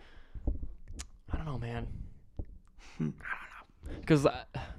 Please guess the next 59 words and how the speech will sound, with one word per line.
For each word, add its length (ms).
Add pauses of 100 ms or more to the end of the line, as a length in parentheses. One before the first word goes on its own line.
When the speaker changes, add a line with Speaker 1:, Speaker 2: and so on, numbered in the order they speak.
Speaker 2:
He's 100
got 140
a 40
lot 160
of 80
work 180
to 80
do 120
on 80
offense. 520
Like, 80
Speaker 1:
Absolutely. 320 (140)
Speaker 2:
I 40
feel 80
like, 80
I 40
feel 100
like 140
he 140
could 160
be 120
a 80
lot 420
Speaker 1:
You 60
know 100
how 60
sick 220
and 80
tired 180
I 60
am 80
of 60
talking 140
about 140
something. 180 (480)
Oh, 840
like, 120
the, 80
like, 340
come 160
on, 200
dude. 260
Speaker 2:
<laughs> 460
Yeah, 340
Speaker 1:
I 120
Speaker 2:
like, 80
Speaker 1:
could 120
get 120
a 40
Speaker 2:
he's, 120
Speaker 1:
two-handed 360
dunk 220
in. 160
You 100
kidding 240
me? 80
Speaker 2:
he's, 240
he's 220
super 1000